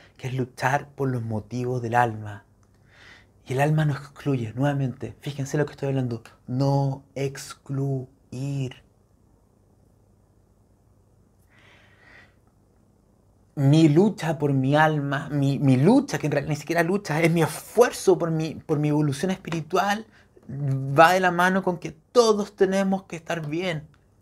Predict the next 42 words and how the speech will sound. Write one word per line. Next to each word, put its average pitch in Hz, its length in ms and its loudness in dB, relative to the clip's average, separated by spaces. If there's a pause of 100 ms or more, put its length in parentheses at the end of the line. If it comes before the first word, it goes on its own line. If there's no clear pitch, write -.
Que 160 80 0
es 165 60 4
un 160 80 2
poco 190 200 4
la 185 80 4
energía 170 300 -2
contraria 175 460 0
a 196 40 2
la 190 80 4
energía 180 340 0
del 180 140 4
miedo 190 380 0
que 185 80 -2
nos 180 80 -2
están 190 180 -4
haciendo 190 280 -2
tratar 185 200 4
de 175 120 2
caer, 170 340 -2 (260)
de 156 120 -2
que 147 180 -2
cada 220 300 4
uno 226 260 4
sobreviva 208 720 0
y - 20 -2
vele 202 260 2
por 196 140 -2
sí - 140 -12
mismo. 185 360 -4
No, 170 160 -2
no, 180 120 -4
no. 175 180 -6 (3000)
El 165 140 6
guerrero 170 380 6
al 196 80 2
servicio 180 460 0
de 175 60 4
lo 175 40 -2
espiritual 160 500 -2
de 170 80 -2
tu 147 220 0
alma 175 460 0